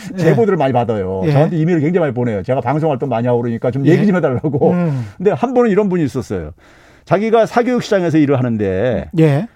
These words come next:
Speaker 2: 작년에 한 월 한 오륙백씩은 이제 했다 이거예요.
Speaker 1: 예.
Speaker 2: 그러니까 이제 보면 한 상위 한 이십 퍼센트 드는 저겁니다.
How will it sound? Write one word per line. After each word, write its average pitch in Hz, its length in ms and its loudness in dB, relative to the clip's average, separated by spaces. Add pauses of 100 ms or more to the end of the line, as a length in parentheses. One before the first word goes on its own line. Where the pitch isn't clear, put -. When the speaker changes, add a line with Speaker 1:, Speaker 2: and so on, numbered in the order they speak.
Speaker 2:
작년에 208 360 0
한 190 160 2
월 160 240 4
한 160 140 0
오륙백씩은 156 720 0
이제 120 280 2
했다 110 180 -4
이거예요. 82 540 -8 (420)
Speaker 1:
예. 143 300 -4 (260)
Speaker 2:
그러니까 233 220 2
이제 196 200 2 (200)
보면 180 240 0
한 175 80 0
상위 226 240 -2
한 202 120 0
이십 175 260 0
퍼센트 180 240 0
드는 127 200 0
저겁니다. 92 500 -4